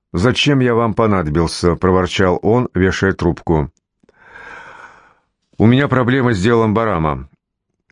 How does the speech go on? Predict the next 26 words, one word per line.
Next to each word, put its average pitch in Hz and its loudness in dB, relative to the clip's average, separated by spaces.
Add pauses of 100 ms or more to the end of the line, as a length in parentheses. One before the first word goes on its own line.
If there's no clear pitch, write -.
(280)
Я 110 2
хотел 113 0
бы 104 0
посоветоваться 92 -2
с - -10
вами». 73 -2 (1300)
Но 131 4
провести 147 0
патрона 113 0
было 104 2
трудно. 76 2
Такое 113 0
вступление 113 0
не 101 2
предвещало 104 0
легкого 95 0
разговора. 80 -2 (1400)
Проявить 139 2
интерес 135 0
к - -6
собеседнику, 117 0
польстить 101 0
ему, 87 4
подчеркнуть 123 -2
его 113 2
значимость, 90 -2